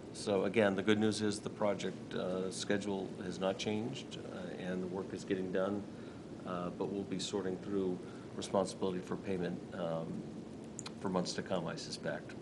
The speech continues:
But, um, it's, it's an unfortunate turn, but it, it's a necessary position for us to take to protect our interests at this point. Uh, this may be a matter for an executive session in the, in the future, if, should it go further. I still,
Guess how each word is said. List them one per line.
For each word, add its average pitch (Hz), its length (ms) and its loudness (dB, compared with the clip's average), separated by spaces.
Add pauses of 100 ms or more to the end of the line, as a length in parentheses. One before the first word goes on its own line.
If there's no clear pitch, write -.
But, 95 200 -4
um, 85 200 -4 (160)
it's, - 400 -6
it's - 160 -4
an 92 80 0
unfortunate 104 560 4
turn, 104 420 2
but 92 120 4
it, 90 220 0 (260)
it's - 120 -6
a 98 60 0
necessary 92 400 2
position 95 460 -2
for 92 140 0
us - 120 0
to - 80 -8
take 90 360 -2
to - 80 -10
protect - 360 -4
our 90 120 -2
interests - 360 -4
at - 120 -10
this 87 120 -6
point. - 260 -6 (1600)
Uh, 90 120 -2 (140)
this 107 180 4
may 110 160 8
be 107 120 4
a 101 40 4
matter 101 340 6
for 95 440 2
an 90 60 2
executive 92 420 0
session 101 340 0
in 90 140 0
the, 90 340 -2
in 92 80 -2
the 90 160 -2 (220)
future, 104 400 -2
if, - 760 -10
should 104 140 -4
it 92 80 -4
go 92 100 2
further. 101 480 2 (760)
I 104 100 2
still, 113 460 6